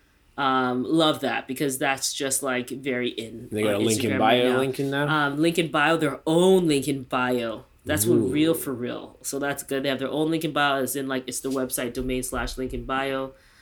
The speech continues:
Speaker 1: Um, they're using
Speaker 2: Stories.
Speaker 1: stories as you should. That's fine. We're posting,
Speaker 2: Even
Speaker 1: sharing
Speaker 2: just
Speaker 1: posts and stories.
Speaker 2: reposting.
Speaker 1: That's cool. Using the link sticker, which is key too.
Speaker 2: Highlights.
Speaker 1: What else are we looking at on? We got the highlights on point.
Speaker 2: Let's just check
Speaker 1: And then
Speaker 2: hashtags.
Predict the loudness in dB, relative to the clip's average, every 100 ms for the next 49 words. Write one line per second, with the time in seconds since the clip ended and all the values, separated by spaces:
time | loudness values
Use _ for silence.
0 | _ _ -2 0 2 2 4 4 6 8
1 | 8 8 6 6 4 4 2 -2 -4 -4
2 | 0 2 2 2 -4 0 0 0 -4 -6
3 | -2 2 4 4 0 2 0 4 6 6
4 | 6 4 4 -2 _ _ _ _ -16 -10
5 | -12 2 4 4 4 2 0 -2 -2 -2
6 | -2 -2 -4 -4 -4 0 -2 -2 -8 -8
7 | -6 -6 -4 -2 2 2 0 -2 -8 -20
8 | -20 -18 -4 0 4 4 4 2 2 0
9 | 0 0 -2 -4 -4 -2 -2 -2 -4 -6
10 | -6 -2 0 2 0 -2 -4 -4 -6 -2
11 | 0 0 0 -4 -8 -6 -2 -2 -2 -2
12 | -2 -2 2 2 2 2 2 0 -4